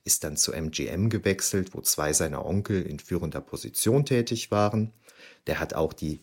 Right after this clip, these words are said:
in Anführungszeichen, Fortsetzung von Forbidden Planet, The Invisible Boy, gemacht,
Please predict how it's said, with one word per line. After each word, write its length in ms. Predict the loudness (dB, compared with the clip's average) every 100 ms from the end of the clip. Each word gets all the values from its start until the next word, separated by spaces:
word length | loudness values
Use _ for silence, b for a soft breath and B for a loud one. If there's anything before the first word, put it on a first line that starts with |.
| -10
in 140 | -10
Anführungszeichen, 1000 | -4 -4 -2 -2 0 0 2 2 0 -4
Fortsetzung 800 | -2 2 2 2 0 2 0 0
von 380 | -2 -2 0 -2 B B B
Forbidden 480 | -8 -4 -2 -2 -2
Planet, 540 | -2 0 0 -2 -6 -4
The 160 | -4 -2
Invisible 520 | -4 0 2 4 0
Boy, 300 | 2 2 4
gemacht, 480 | 2 2 0 -2